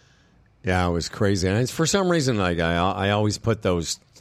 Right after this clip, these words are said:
those things together. It was the summer, uh, just before my da-, my first kid was born. My dad and I were on this trip together. Uh, the day we played Saint Andrews, there was no wind, and it was very easy.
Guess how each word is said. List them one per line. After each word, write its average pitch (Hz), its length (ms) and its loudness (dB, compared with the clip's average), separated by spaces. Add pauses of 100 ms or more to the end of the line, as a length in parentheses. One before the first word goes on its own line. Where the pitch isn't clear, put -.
(420)
those 107 260 0
things 110 300 -2
together. 95 400 0
It 80 80 -10
was 76 140 -10
the 80 100 -8
summer, 110 460 0 (680)
uh, 67 180 -4
just 107 260 -2
before 107 260 -2
my 87 140 0
da-, 90 180 -2
my 82 200 -4
first 117 300 -2
kid 110 160 0
was 95 160 -4
born. 92 440 -2 (460)
My 78 120 -4
dad 92 260 0
and 104 100 -4
I 98 120 0
were 95 120 0
on 92 140 -2
this 87 120 -4
trip 95 240 -6
together. 87 460 -4 (880)
Uh, 76 320 0
the 80 120 -6
day 104 180 2
we 104 100 0
played 101 280 -2
Saint 92 200 -4
Andrews, 90 380 -4
there 87 100 -2
was 78 220 -4
no 92 200 -2
wind, 90 480 -2 (1400)
and 85 180 -2
it 82 100 -6
was 76 260 -4
very 80 480 -2
easy. 65 420 -8